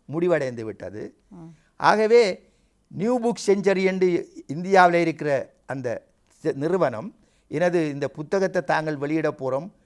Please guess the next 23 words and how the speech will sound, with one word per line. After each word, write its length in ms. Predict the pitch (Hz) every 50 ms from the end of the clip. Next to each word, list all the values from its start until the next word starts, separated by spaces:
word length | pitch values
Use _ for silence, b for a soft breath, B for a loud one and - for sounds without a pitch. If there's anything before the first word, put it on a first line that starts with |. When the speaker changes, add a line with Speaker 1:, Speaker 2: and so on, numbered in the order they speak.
| _ _
Speaker 1:
என்று 200 | 127 147 151 139
சொல்லி 300 | - 147 143 147 170 175
அவர்கள் 400 | 156 151 143 143 131 123 139 151
வெளியிட்டார்கள். 640 | 165 165 151 107 - 113 107 104 101 107 139 214 262 - b
Speaker 2:
ம். 40 | 190 175 156 b b b b b b
Speaker 1:
அந்த 260 | - 143 156 151 147
வெளியீட்டு 500 | 139 170 196 226 240 240 220 - 220 202
விழா 280 | 185 185 185 185 185 175
வந்து, 640 | 165 165 170 170 170 196 190 180 156 156 - - _ _ _ _ _ _ -
அ, 120 | - - -
சென்னையிலே 560 | - - 180 185 190 185 185 175 170 165 160
உள்ள, 480 | 156 151 151 147 147 135 123 - - _ _ _ _ _ _ _ _ _ - -
அ, 500 | - - - - 110 104 - - - - _ _ _ _ _ _ _ _
அதாவது 440 | - 139 139 151 147 147 143 147 139
புத்தக 540 | - 170 175 151 - 208 196 196 180 165 147
கண்காட்சி 640 | - 143 - 165 151 175 180 170 139 - 165 160 156 156 143 143 139 131 123 - - 131 127 113 104
நடக்கைக்குள்ள 560 | 123 135 139 156 147 - 156 156 - 151 170 180
அந்த 160 | 165 156 131
புத்தகம், 560 | - 143 139 135 156 147 147 139 139 123 -
அதுவும் 360 | 123 135 143 190 226 220 - - _ _ _
மற்ற 200 | - - - 139
கட்டுரை 380 | - - 147 147 - 190 185 175
தொகுதியும், 400 | - 156 143 113 110 98 95